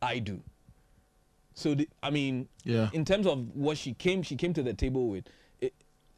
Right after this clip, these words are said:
Speaker 1: she's the best person to be the regent because she has Okankwe's interest
Speaker 2: Interest at heart.
Speaker 1: at heart more than others. So that's how she becomes
Speaker 2: And you
Speaker 1: regent.
Speaker 2: want the regent to be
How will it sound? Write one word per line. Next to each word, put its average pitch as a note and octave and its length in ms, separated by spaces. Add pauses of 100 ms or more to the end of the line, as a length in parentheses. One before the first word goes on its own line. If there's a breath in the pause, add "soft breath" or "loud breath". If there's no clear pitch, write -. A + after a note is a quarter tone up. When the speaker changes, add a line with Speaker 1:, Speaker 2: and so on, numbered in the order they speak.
Speaker 1:
she's F#3+ 280
the E3+ 100
best G#3+ 320
person D3+ 280
to C3+ 80
be C3 140
the A#2 140
regent G2 440
because A#2+ 380 (200 soft breath)
she G#3+ 220
has D#3 220
Okankwe's A#2+ 720 (720 soft breath)
interest C#3 240
Speaker 2:
Interest A#2+ 260
at G#2+ 120
heart. G#2+ 180
Speaker 1:
at A#2 100
heart C3 240
more C#3+ 240
than A2+ 160
others. G#2+ 280
So D#3 120
that's F#3+ 220
how F#3 200
she D3 120
becomes C3 480 (160 soft breath)
Speaker 2:
And A2+ 120
you A#2 60
Speaker 1:
regent. C3 160
Speaker 2:
want C#3 240
the B2 100
regent B2 360
to B2 80
be A2 100